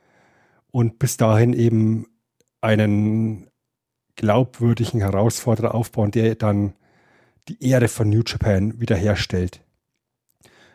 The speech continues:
Ja, da wäre dann so der erste Wunschkandidat, den ich sofort im Kopf hätte, aufgrund der ge-, gemeinsamen Geschichte Driller Maloney. Aber da wird sich jetzt dann im, im, im Turnier gleich auch zeigen, wie die beiden zueinander stehen.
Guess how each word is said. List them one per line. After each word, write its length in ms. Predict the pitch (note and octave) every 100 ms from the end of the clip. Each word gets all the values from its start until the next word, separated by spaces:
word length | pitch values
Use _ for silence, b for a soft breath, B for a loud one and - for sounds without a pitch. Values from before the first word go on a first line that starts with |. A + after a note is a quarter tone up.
| _
Ja, 120 | G#2+
da 160 | - G#2+
wäre 100 | B2
dann 200 | B2+ A#2+ -
so 160 | -
der 120 | B2
erste 480 | C3 D3+ - C3+ A2+
Wunschkandidat, 600 | B2+ E3+ - C#3 C3+ C3+
den 100 | A#2
ich 80 | A#2
sofort 340 | - - C#3 C3+
im 120 | B2+
Kopf 260 | C3+ -
hätte, 400 | B2+ A#2+ A#2 A2+ - _ _
aufgrund 320 | - - B2+ A2+
der 80 |
ge-, 140 | G2+ A2
gemeinsamen 420 | A2+ A2 G#2+ G#2+
Geschichte 340 | G2 A2+ A#2+
Driller 240 | - A2 G2+
Maloney. 460 | F#2+ F2+ F#2 F2+ - _ _ _ _ _ _ _ _ _ _ _ _ _ -
Aber 200 | A2+ A2+
da 140 | G#2+
wird 100 | G#2+
sich 120 | A#2+
jetzt 100 | -
dann 160 | G#2+ A#2+
im, 160 | D3 - -
im, 160 | - C#3+
im 140 | B2
Turnier 220 | - A2+
gleich 180 | A2+ G#2+
auch 80 | G#2
zeigen, 480 | - G2+ G#2 A2 - A#2
wie 100 | A2+
die 100 | A2
beiden 420 | - G2+ G2+ G2
zueinander 420 | - G#2+ G2 G2 G2+
stehen. 380 | - F#2+ F2+